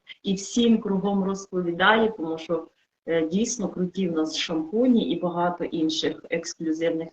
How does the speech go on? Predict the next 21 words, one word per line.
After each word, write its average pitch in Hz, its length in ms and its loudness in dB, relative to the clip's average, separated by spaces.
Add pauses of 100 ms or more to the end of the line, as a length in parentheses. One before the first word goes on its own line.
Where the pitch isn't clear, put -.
товарів, 190 420 0
які, 170 580 -6
яких 175 420 -2
немає, 185 760 0 (400)
е, 165 200 0
на 165 200 2
ринку 165 360 2
України. 143 640 0
Так? 190 280 -6
Тому 160 160 -6
компанія 170 640 0
дає 156 380 0
нам 151 160 0
таку 160 240 -6
можливість 190 680 -2 (100)
і 160 240 -2 (300)
такий 170 280 -2
бонус, 180 460 0
такий 175 300 -4
крутий 175 380 -4
продукт. - 560 -6